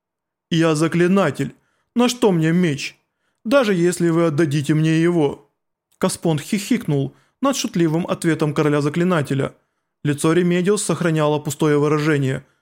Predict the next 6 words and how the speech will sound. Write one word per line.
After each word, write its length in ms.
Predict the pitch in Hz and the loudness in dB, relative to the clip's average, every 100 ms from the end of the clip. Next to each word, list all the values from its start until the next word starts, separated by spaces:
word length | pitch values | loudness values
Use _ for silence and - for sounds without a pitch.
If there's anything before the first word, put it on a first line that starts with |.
| _ _ - | _ _ -2
Густав 480 | 180 170 202 208 - _ | -2 0 -2 -4 -10 _
побледнел. 680 | - 160 175 170 170 139 - _ _ _ _ _ - | -2 0 2 2 0 0 -4 _ _ _ _ _ -4
Предложение 520 | 254 240 226 247 226 | 0 2 2 2 0
звучало 400 | 202 214 226 214 | 0 0 0 0
как 160 | 214 214 | 0 -4
шутка, 640 | - 262 - - 143 - | -2 -4 -2 -2 -2 -4